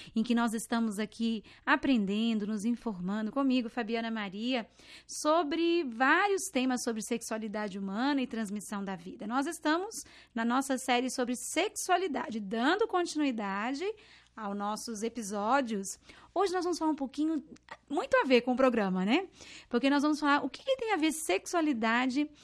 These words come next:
com a casa, com o lar, com a nossa, o nosso espaço onde a gente vive. Será que tem alguma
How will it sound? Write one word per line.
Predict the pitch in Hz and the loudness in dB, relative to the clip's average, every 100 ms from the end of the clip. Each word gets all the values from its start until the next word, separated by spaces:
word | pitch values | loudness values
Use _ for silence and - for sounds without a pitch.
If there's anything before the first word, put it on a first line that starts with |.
| - - | -20 -12
com | - | -2
a | 294 | -2
casa, | 311 - 240 220 208 185 | -2 -2 0 0 -2 -6
com | 202 262 277 | -4 2 2
o | |
lar, | 254 226 208 196 190 - - | 4 2 2 0 -6 -12 -6
com | 262 | 0
a | |
nossa, | 277 311 320 - 285 247 - - - | 4 4 2 2 2 0 -4 -16 -2
o | 294 | 2
nosso | 320 320 | 2 0
espaço | 311 - - 254 220 208 240 | -4 -6 0 2 2 -2 -4
onde | 226 214 | -2 -2
a | |
gente | 202 214 226 | -4 -6 -8
vive. | 185 381 - | -10 -14 -12
Será | - 370 466 | -2 0 2
que | 302 | 0
tem | 262 220 | 0 0
alguma | 196 190 185 226 302 226 | -2 -6 -6 0 2 0